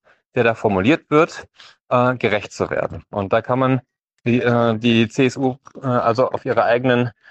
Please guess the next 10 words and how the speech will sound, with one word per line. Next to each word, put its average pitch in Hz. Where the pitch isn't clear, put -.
Spielwiese, 113
äh, 104
treffen. 175
Denn 123
wer 139
die 139
Gemeinden 123
nicht 131
befähigt, 135
diese, 120